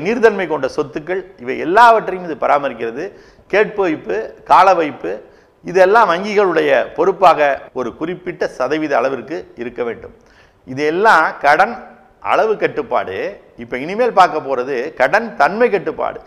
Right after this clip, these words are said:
இதுல என்னெல்லாம் இருக்கு? கடன் பங்கீடு பண்றது, நேரடி நடவடிக்கை, நெறிமுறை தூண்டல், விளம்பரப்படுத்துதல்,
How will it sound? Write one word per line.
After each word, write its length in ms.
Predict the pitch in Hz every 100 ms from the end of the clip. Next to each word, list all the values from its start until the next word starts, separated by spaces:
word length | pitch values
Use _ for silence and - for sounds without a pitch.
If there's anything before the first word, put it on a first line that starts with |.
| - _ 139
இதுல 200 | 202 214
என்னெல்லாம் 320 | 214 240 247 202
இருக்கு? 260 | 151 147 147 -
கடன் 240 | 143 208 180
பங்கீடு 320 | 139 170 202 180
பண்றது, 360 | 143 123 113 175 147
நேரடி 300 | 156 190 180 156
நடவடிக்கை, 460 | 135 131 104 101 185
நெறிமுறை 340 | 131 180 180 147
தூண்டல், 320 | 117 104 151 185
விளம்பரப்படுத்துதல், 800 | 127 175 180 151 117 104 107 180